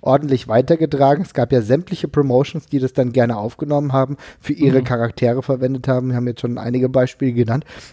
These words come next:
Speaker 1: Auch Mitte der achtziger beziehungsweise eher Ende der achtziger Demolition, nicht zu vergessen.
Speaker 2: Ja,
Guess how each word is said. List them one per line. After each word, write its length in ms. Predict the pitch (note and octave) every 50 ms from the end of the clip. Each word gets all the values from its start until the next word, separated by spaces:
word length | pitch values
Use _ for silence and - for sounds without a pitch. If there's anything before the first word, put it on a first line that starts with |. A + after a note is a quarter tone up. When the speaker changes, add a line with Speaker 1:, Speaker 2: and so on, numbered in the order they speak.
| _ -
Speaker 1:
Auch 300 | - G#2+ A2 C3+ C3+ D3
Mitte 420 | C#3 C#3 C#3 C#3 C3+ C#3 C#3 D#3
der 400 | C#3+ C#3 C3+ C3 A#2+ A2+ - F#2
achtziger 420 | G#2+ A#2 - - - D#3 C#3 C#3 B2+
beziehungsweise 460 | B2 A#2+ - C#3 B2+ B2 A#2+ A2+ -
eher 240 | - A2 A2 - -
Ende 220 | A2+ C3 D#3 D3
der 180 | D3 C3 - -
achtziger 380 | B2+ - - C#3+ B2+ C#3 - - - - - _ _ -
Demolition, 580 | - A2+ A#2 A#2+ A#2+ C3 F3+ - - B2 G2 F2 _ _ _ -
nicht 280 | C3 C3 C3 A#2+ - -
zu 80 | D3
vergessen. 420 | C3 D#3 D#3 E3 E3+ - - G#2 - _ _ _ _ _ _ _ _ _ _ _ - - - _ _ _ _ _
Speaker 2:
Ja, 240 | - D#3 D3+ C3+ A#2